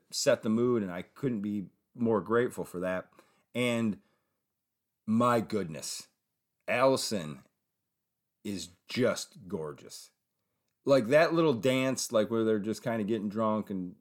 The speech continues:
you know, saying their woes, like her and Klaus and, uh, Vanya. You know, because of the time period, you know, she's dressed so like a, you know, like a woman I would think from, like, the, you know, Motown,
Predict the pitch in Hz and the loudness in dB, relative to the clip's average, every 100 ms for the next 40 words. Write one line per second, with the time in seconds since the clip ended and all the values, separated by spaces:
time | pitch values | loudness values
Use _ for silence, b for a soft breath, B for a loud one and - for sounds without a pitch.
0 | _ _ _ - 117 104 98 _ _ _ | _ _ _ -4 0 0 0 _ _ _
1 | _ - 101 - - - _ _ _ _ | _ -14 -14 -14 -20 -20 _ _ _ _
2 | _ - - 135 123 110 110 113 117 117 | _ -6 2 2 4 2 4 6 6 6
3 | 110 104 101 - 117 117 113 98 - - | 2 2 0 2 0 2 0 -4 -10 -6
4 | - 110 110 - 95 95 95 87 85 95 | 2 4 4 2 -4 -4 -2 -4 -4 -4
5 | 107 107 110 110 110 b b b b b | -2 -2 -2 -4 -6 b b b b b
6 | b b _ _ _ _ _ _ 147 143 | b b _ _ _ _ _ _ 4 4
7 | 131 - - - - 208 165 131 107 165 | 4 -2 -4 0 4 4 4 0 2 2
8 | 196 165 135 117 110 113 110 - 120 - | 2 0 0 0 2 0 -2 -2 -4 -4
9 | 123 143 139 - - - 143 143 143 131 | 2 4 4 2 -2 2 6 6 6 4
10 | 120 120 117 - - 110 110 104 98 92 | 4 6 4 0 -10 -6 -4 -2 -4 -6
11 | 90 - 117 104 104 98 101 104 117 120 | -8 -6 -4 -2 0 -2 -2 -2 -2 0
12 | 110 101 101 82 107 98 101 98 90 - | -2 -2 -4 -4 -6 -6 -6 -6 -8 -8
13 | 92 85 76 - _ _ 113 107 117 185 | -8 -8 -10 -16 _ _ -2 2 4 4
14 | 208 101 69 | 2 -6 -8